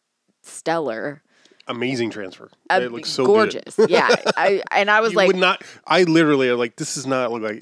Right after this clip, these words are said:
Speaker 1: Yes.
Speaker 2: there's no way this is from <laughs> nineteen eighty-five.
Speaker 1: Correct.
Speaker 2: There's no way this is
Speaker 1: Yeah. I was watching it, and, like, that's part of why as soon as it started, I was like,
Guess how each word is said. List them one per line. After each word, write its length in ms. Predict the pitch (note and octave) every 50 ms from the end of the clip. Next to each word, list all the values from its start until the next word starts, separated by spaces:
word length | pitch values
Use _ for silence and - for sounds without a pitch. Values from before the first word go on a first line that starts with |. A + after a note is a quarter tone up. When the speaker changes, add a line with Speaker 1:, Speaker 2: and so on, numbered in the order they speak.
| A2 - -
Speaker 1:
Yes. 180 | - D#3 D3
Speaker 2:
there's 160 | D#3+ D#3+ C#3+
no 80 | D#3 D#3+
way 120 | D3+ C#3+
this 160 | B2+ A#2 A2+ B2
is 100 | A#2 -
from 120 | - C3+
<laughs> 60 | B2+
nineteen 240 | C#3 C#3 - - F#3+
eighty-five. 300 | D3 - - - - -
Speaker 1:
Correct. 480 | - C#4 B3+ A#3+ G3 D3+ D3 - _ _ -
Speaker 2:
There's 120 | - D3 D#3+
no 100 | E3+ D#3+
way 140 | D3+ D3+
this 140 | C#3+ B2+ A#2 A#2
is 160 | A2+ G#2 - _ _ _ _ _ -
Speaker 1:
Yeah. 340 | G#3 G#3 F3+ D#3 C3 F#2 - - _
I 140 | - G3 A#3+ C4+
was 120 | C#4+ C4
watching 320 | B3 A3 A#3 A#3+ - A#3+ G#3
it, 40 | G3 F3 B2+
and, 100 | - F#3+
like, 180 | F#3+ G3+ F#3+ - -
that's 260 | - B3 A#3+ B3+ -
part 180 | _ C4 B3+ A#3+
of 80 | A3+ G3
why 120 | F#3+ E3+
as 100 | D#3 D#3+
soon 160 | - - G3 F#3
as 100 | F3 D#3+
it 80 | C#3+
started, 280 | - - D#3 D#3+ D#3 D3
I 40 | D3
was 120 | C#3+ C#3
like, 120 | D3 C#3+